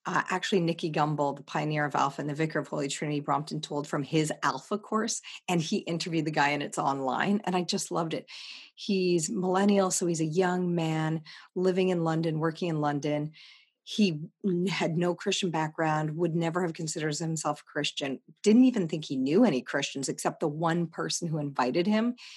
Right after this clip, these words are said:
He decided to do it and was really interested once he started, but was a bit suspicious and really was thinking, "This isn't for me." And then when they had their Alpha Day, which talks about who is the Holy Spirit, when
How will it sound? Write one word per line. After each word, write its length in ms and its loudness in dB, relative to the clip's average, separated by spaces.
He 180 2
decided 640 -2
to 100 -12
do 240 4
it 240 0
and 160 2
was 160 -2
really 580 0
interested 960 -2
once 280 -4
he 100 -6
started, 640 -4
but 140 0
was 260 -2
a 80 2
bit 340 -2
suspicious 600 -4
and 220 -4
really 200 2
was 160 -4
thinking, 260 -8
"This 200 -4
isn't 240 -10
for 100 -12
me." 300 -4
And 160 8
then 200 8
when 120 4
they 120 0
had 260 -4
their 220 -2
Alpha 320 -2
Day, 480 -2
which 240 -4
talks 280 -2
about 200 -6
who 100 -2
is 140 2
the 60 -6
Holy 200 -2
Spirit, 520 -4
when 640 4